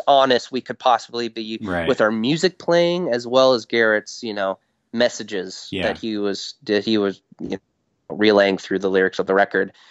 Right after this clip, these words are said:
Speaker 1: So, yeah, no, it was a big shock at first. It's
Speaker 2: Yeah.
Speaker 1: like, "Oh my God, Garrett
Speaker 2: <laughs>
Speaker 1: said the word shit."
Speaker 2: Yeah.
Speaker 1: Like,
Speaker 2: <laughs>
Speaker 1: all, everything has, like,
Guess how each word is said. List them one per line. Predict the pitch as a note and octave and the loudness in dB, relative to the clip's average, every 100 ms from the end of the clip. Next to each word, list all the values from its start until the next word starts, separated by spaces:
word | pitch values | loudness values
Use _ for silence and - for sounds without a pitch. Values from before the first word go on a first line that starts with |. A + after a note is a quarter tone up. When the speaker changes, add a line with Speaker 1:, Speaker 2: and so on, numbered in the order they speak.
| - _ _ _ _ | -20 _ _ _ _
Speaker 1:
So, | - G#3 | 0 4
yeah, | F#3+ F#3 B2+ | 6 4 4
no, | E3 D3 | 0 -2
it | E3+ | -2
was | F#3+ D#3+ | -4 -6
a | |
big | D#3 D#3+ | -10 -10
shock | - C#3+ B2 - | -8 -4 -4 -4
at | A#2 - | -10 -10
first. | - G2 - - - | -12 -12 -12 -20 -20
It's | _ | _
Speaker 2:
Yeah. | F#2+ E2 | -8 -6
Speaker 1:
like, | - | -8
"Oh | - D3+ | -6 -2
my | D#3+ D#3 | 2 2
God, | D3 C3+ C#3 C3+ C3+ | 2 2 4 4 0
Garrett | B2+ C3 - | -4 -4 -6
Speaker 2:
<laughs> | |
Speaker 1:
said | - C3 | -8 -8
the | B2 | -6
word | A#2+ A2+ | -4 -6
shit." | - - A2+ F#2+ - | -8 -8 -6 -6 -6
Speaker 2:
Yeah. | G2+ F#2 | -6 -2
Speaker 1:
Like, | G#2+ | 0
Speaker 2:
<laughs> | - D3 | 4 4
Speaker 1:
all, | A#2 D3 E3+ F3+ D3+ - - | 6 6 6 2 -2 -10 -6
everything | C3 D3 D3+ - C3+ C3 B2+ | -6 -4 -8 -8 -8 -8 -8
has, | B2 A2+ A2 - | -6 -8 -10 -4
like, | A#2+ G#2 | -2 -2